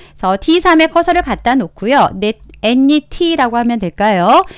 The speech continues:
any T만 입력하시면 이제 첫 번째 함수 두 날짜 사이에 전체 작업 일수를 반환합니다."라고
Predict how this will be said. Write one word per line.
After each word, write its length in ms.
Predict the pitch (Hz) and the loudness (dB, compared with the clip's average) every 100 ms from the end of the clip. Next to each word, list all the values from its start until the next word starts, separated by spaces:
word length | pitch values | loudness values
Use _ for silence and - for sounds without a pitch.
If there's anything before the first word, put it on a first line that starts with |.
| - | -8
any 200 | 214 247 311 | -2 0 -2
T만 380 | - 349 330 | -2 0 2
입력하시면 800 | 269 202 240 247 262 - 233 233 | 0 0 -2 -2 -4 -2 -2 0
이제 120 | 196 180 | -2 -4
첫 200 | 302 - | -4 0
번째 460 | 320 285 240 277 | 0 0 0 0
함수 520 | 370 330 311 190 180 151 | 0 0 0 0 -2 -4
두 160 | - 254 | -2 2
날짜 440 | 202 190 - 285 | 2 2 2 2
사이에 600 | 285 254 190 190 240 170 - - - | 2 0 0 0 0 0 -4 -16 -4
전체 600 | - 180 190 - 320 339 | 2 2 2 2 2 2
작업 480 | - 190 180 233 311 | 0 -2 0 2 2
일수를 360 | 330 - 269 262 | 2 2 0 0
반환합니다."라고 1500 | 202 202 247 254 240 202 175 214 185 - 180 175 175 208 | 0 2 4 4 4 2 0 2 0 0 -4 -4 -2 0